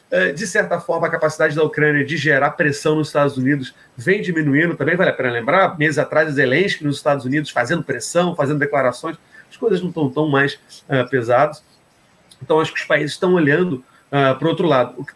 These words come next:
que, de certa forma, era o grande medo ucraniano, né, de que a guerra deixasse de ser prioridade. E, de certa forma, é o que a gente tá vendo.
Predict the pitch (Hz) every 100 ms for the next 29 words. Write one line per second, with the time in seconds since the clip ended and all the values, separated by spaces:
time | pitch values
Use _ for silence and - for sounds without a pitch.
0 | _ _ 226 226 - 208 175 - 160 180
1 | 165 - - - 160 147 165 196 202 165
2 | 196 170 147 135 123 101 101 110 - -
3 | - 127 123 127 143 160 147 170 - 135
4 | 139 151 - 160 175 196 233 156 131 127
5 | _ - - - - - 214 214 196 170
6 | 170 175 185 185 - 269 147 135